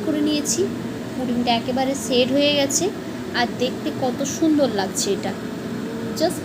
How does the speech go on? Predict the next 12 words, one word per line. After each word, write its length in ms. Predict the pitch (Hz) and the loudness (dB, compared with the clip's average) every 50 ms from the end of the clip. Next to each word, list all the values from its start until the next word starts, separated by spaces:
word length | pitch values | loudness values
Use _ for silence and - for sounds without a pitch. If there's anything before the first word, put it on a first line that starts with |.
| 277 269 | 4 4
like 200 | 254 254 233 - 254 202 220 | 4 4 4 0 0 4 4
wow। 220 | 214 196 196 185 175 - - - - - - - - - - - - - - 120 - - - - - - - - - - | 4 4 4 2 0 -2 -4 -4 -6 -4 -4 -4 -6 -6 -6 -6 -6 -6 -6 -6 -6 -6 -8 -8 -8 -6 -6 -6 -4 0
দেখতে 280 | 220 254 254 - - - | 0 0 0 0 0 2
এত 180 | 294 277 285 294 302 302 - - | 2 2 2 0 -2 -2 -2 0
সুন্দর, 340 | 294 285 269 262 294 320 359 - - - - - _ - | 2 2 2 4 2 0 0 -4 -8 -20 -20 -20 _ -8
খেতেও 420 | - - 277 277 - 294 285 285 | 0 0 0 2 4 4 6 6
অনেক 320 | 269 262 269 269 285 339 349 285 | 6 6 4 4 4 4 4 4
বেশি 300 | 277 262 247 - - 311 | 4 2 2 2 0 2
টেস্টি। 400 | 247 294 277 262 - - - 294 392 370 - - - _ - _ _ _ - - - - - _ - _ _ _ _ _ - - _ - _ _ _ _ _ _ - - - - - - _ - | 2 2 0 0 0 -2 0 0 0 0 -2 -12 -20 _ -20 _ _ _ -20 -20 -20 -20 -20 _ -20 _ _ _ _ _ -20 -20 _ -20 _ _ _ _ _ _ -20 -20 -20 -20 -20 -20 _ -6
এখন 220 | - 269 262 285 285 | -4 -4 -2 0 0
এটাকে 320 | 269 262 262 254 247 247 262 | 0 0 -2 -4 -4 -2 -2
আমি 200 | 254 254 262 349 | -2 0 0 0